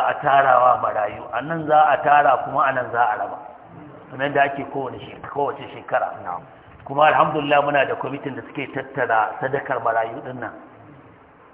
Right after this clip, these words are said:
Speaker 1: Muna da su Malam Munawwar ko?
Speaker 2: Hmm.
Speaker 1: Da sauran ƴan uwa waɗanda su ne kwamitin tattara marayun nan shekaru da muke ka tafsiri a wannan masallaci.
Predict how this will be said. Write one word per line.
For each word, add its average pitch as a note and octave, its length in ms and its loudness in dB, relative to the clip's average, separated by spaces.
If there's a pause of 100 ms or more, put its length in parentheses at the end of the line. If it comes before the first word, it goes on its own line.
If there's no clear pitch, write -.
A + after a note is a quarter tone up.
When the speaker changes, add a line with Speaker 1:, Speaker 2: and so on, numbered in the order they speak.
(880)
Speaker 1:
Muna C3+ 260 2
da A#2 180 -4
su C#3+ 60 -10
Malam C3 340 2
Munawwar A#2+ 480 -4
ko? C3+ 240 -6 (400)
Speaker 2:
Hmm. G#2 160 -18 (300)
Speaker 1:
Da G#2 140 -14
sauran C3 240 2
ƴan C3+ 300 -6
uwa C3+ 220 4
waɗanda A2+ 560 -2 (180)
su C#3+ 100 -10
ne C#3 160 -6
kwamitin B2 520 -10
tattara A#2+ 400 -6
marayun A2 360 -4
nan A#2+ 180 -4 (1000)
shekaru A#2+ 480 -8
da C3 80 -4
muke B2+ 360 -10
ka B2 140 -10
tafsiri B2+ 480 -10
a - 100 -8
wannan A#2 280 -4
masallaci. G#2 640 -10